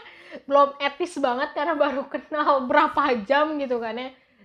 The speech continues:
Akhirnya dia noleh ke belakang, lihat aku yang kayak kesusahan karena aku harus ngejar si orang ini kan, aku harus ngejar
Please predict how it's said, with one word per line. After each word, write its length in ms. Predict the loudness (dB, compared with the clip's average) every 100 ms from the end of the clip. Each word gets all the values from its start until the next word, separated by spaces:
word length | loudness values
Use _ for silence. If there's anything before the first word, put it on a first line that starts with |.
| _
Akhirnya 260 | -2 2 4
dia 160 | 4 4
noleh 320 | 4 4 2
ke 80 | -2
belakang, 480 | -2 -2 0 -2 0
lihat 260 | 0 0 0
aku 140 | -2
yang 140 | -4 -2
kayak 240 | -6 -6 -12 _ _ _
kesusahan 540 | -10 -8 -4 0 0 0
karena 260 | 0 0
aku 60 | 0 0
harus 180 | -2
ngejar 400 | -4 0 2 2
si 400 | 0 -6 -6 -6 -8 _ _ _ _ _ _ _ _ _
orang 320 | 0 2 2
ini 220 | -2 -4
kan, 180 | 0 0 0
aku 160 | -2 0
harus 160 | 0
ngejar 320 | -4 -2 -2